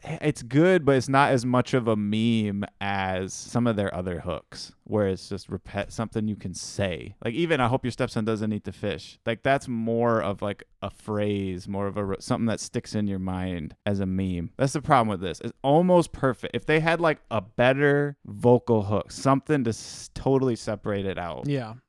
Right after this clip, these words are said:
Speaker 2: I suppose.
Speaker 1: Where
Speaker 2: I
Speaker 1: it's like, you know, that's the one, and it's not just, hmm. <laughs>
Speaker 2: Well, I do like the, the do we. The, he certainly hangs on, Serj certainly hangs on.
Speaker 1: Yeah.
Speaker 2: So I like, I like that piece of it. I do like that it's still,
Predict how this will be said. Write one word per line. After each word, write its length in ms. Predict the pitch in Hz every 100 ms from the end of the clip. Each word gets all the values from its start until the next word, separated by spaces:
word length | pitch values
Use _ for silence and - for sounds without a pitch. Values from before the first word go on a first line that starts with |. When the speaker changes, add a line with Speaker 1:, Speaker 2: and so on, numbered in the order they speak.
| -
Speaker 2:
I 80 | 147
suppose. 640 | - 185 120 104 107 - - _ _ - -
Speaker 1:
Where 220 | 110 107
Speaker 2:
I 20 |
Speaker 1:
it's 140 | 101 -
like, 180 | 101
you 120 | 117 107
know, 420 | 113 117 113 101
that's 300 | 95 95 -
the 100 | 92
one, 460 | 95 82 73 92 98 -
and 140 | 98
it's 160 | 98 -
not 220 | 92 80
just, 280 | - 87 -
hmm. 160 | 98 82
<laughs> 240 | 87 - - - - - - - _ _ - - - -
Speaker 2:
Well, 100 | 147
I 120 | 156
do 160 | 165 151
like 240 | 143 135
the, 320 | 135 123 120
the 120 | - 110
do 340 | 107 139 127
we. 500 | 120 123 110 113 -
The, 100 | -
he 240 | 107 113 127
certainly 360 | - 123 110 110
hangs 340 | 113 110 104
on, 160 | 110 104
Serj 320 | - 107 107
certainly 320 | - 104 104
hangs 300 | 110 107 101
on. 140 | 101
Speaker 1:
Yeah. 260 | 107 95 73 90 _
Speaker 2:
So 220 | - - 135
I 180 | 127
like, 240 | 135 131 120 -
I 60 | 135
like 200 | 120 -
that 200 | 127 -
piece 280 | 123 120 131
of 140 | 113
it. 180 | 120 - -
I 80 |
do 240 | 113 135 139
like 380 | 135 127 131 -
that 140 | 117
it's 160 | 110 -
still, 640 | - 135 120 113 110 110